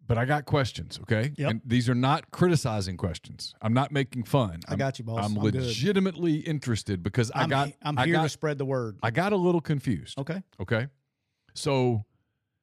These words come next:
Speaker 1: stage one was green flag pretty much the whole way. It was, I was like, "Whoa, man, these guys, like, they're all staying in fi-, in file." Anyway, so I, I, I kinda,
Speaker 2: Okay.
Speaker 1: I kinda was,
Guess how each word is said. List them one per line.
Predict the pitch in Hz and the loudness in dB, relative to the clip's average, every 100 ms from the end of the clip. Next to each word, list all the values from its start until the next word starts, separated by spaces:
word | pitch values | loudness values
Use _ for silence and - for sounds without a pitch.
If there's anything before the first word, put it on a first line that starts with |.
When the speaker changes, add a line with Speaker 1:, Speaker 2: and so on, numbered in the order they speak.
| _ _ _ _ _ _ _ _ _ | _ _ _ _ _ _ _ _ _
Speaker 1:
stage | - 165 165 165 | -2 2 2 0
one | 120 165 180 131 120 127 110 _ - | 0 2 2 2 0 -6 -10 _ -4
was | 101 - - - - | -4 -6 -20 -20 -4
green | 110 143 135 | 2 2 2
flag | 131 123 117 | 0 0 0
pretty | 113 120 | 2 2
much | 117 101 | 0 -4
the | 107 | -2
whole | 110 104 | 0 0
way. | 101 87 95 - _ _ _ _ - | 0 -2 -8 -16 _ _ _ _ -4
It | |
was, | 110 104 - | -4 -4 -8
I | 127 120 120 | -8 -6 -2
was | 110 | -2
like, | 104 | -2
"Whoa, | 90 156 196 - | -2 -4 -4 -8
man, | - 139 127 | -6 -4 -4
these | 123 | -4
guys, | 110 101 92 | -4 -4 -2
like, | 92 | -2
they're | 113 104 | 0 2
all | 127 | 0
staying | - 127 123 | 0 -2 0
in | 120 104 | 0 -2
fi-, | - - | -4 -4
in | 139 | -2
file." | 175 160 98 | 0 -2 -2
Anyway, | 147 165 135 | 0 2 2
so | - | 0
I, | 185 | -8
I, | - - 208 - | -8 -12 -12 -12
I | |
kinda, | 226 220 220 208 _ - | -6 -4 -4 -6 _ -8
Speaker 2:
Okay. | 147 | -8
Speaker 1:
I | 226 _ _ _ | -8 _ _ _
kinda | 185 208 | 0 0
was, | 180 | -2